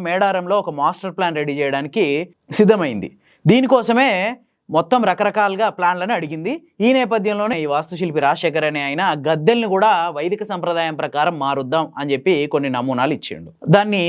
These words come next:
గవర్నమెంట్ కూడా ఫైనల్ చేసినట్లే తెలుస్తుంది. ఈ నమూనాలు ఒకసారి చూడండి.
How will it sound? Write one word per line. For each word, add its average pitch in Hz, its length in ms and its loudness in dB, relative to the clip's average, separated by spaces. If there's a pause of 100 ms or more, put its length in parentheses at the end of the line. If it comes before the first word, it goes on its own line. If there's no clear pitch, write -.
(140)
గవర్నమెంట్ 202 400 4
కూడా 214 160 2
ఫైనల్ 180 320 0
చేసినట్లే 165 440 -2
తెలుస్తుంది. 127 440 -2 (220)
ఈ - 100 0
నమూనాలు 214 400 4
ఒకసారి 185 320 -4
చూడండి. 104 340 -8